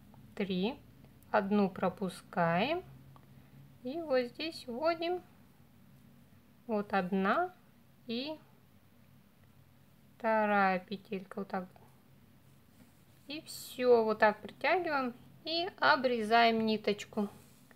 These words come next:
Пришиваем пуговки, и кардиганчик готов. Вот и все, кардиганчик готов.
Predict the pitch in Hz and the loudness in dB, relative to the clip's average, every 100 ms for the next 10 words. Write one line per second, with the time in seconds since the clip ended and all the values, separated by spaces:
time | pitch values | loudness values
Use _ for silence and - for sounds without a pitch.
0 | - - - - 240 233 240 226 220 202 | -20 -20 -20 -6 -4 4 6 8 8 8
1 | 196 - 226 190 240 - - 453 480 - | 4 0 -2 0 -2 2 8 8 6 -4
2 | - 247 269 269 - 349 370 403 339 359 | -10 -4 -4 -4 4 8 8 6 4 2
3 | 359 403 453 - - - - - - - | 6 8 8 6 -14 -20 -20 -20 -20 -20
4 | - - - _ _ _ _ _ 269 320 | -20 -20 -20 _ _ _ _ _ 2 2
5 | 330 285 - 311 381 415 - 226 202 226 | 0 -8 0 4 4 2 0 0 0 0
6 | 214 208 190 - 190 185 190 190 185 233 | 4 6 4 -2 -4 -2 -2 -2 0 0